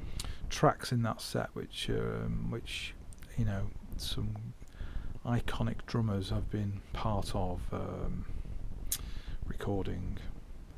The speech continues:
like, um, Mister Robinson, for instance, or, uh, Tony Thompson, you know, et cetera, et cetera. Anyway, this podcast,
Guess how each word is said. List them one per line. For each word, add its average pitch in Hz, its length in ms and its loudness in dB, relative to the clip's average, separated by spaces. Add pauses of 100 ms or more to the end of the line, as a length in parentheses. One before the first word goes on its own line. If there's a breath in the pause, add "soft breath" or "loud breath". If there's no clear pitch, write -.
(240)
like, 101 340 -2
um, 92 340 -2 (1500 loud breath)
Mister - 260 -2
Robinson, 90 540 0 (400)
for - 160 0
instance, - 440 -2
or, - 220 -4
uh, - 300 0 (520)
Tony - 220 0
Thompson, - 500 0
you 98 80 0
know, 95 100 2 (160)
et - 120 2
cetera, - 240 2
et - 60 -4
cetera. - 360 -2
Anyway, 196 400 12 (920 loud breath)
this 175 240 10
podcast, - 640 6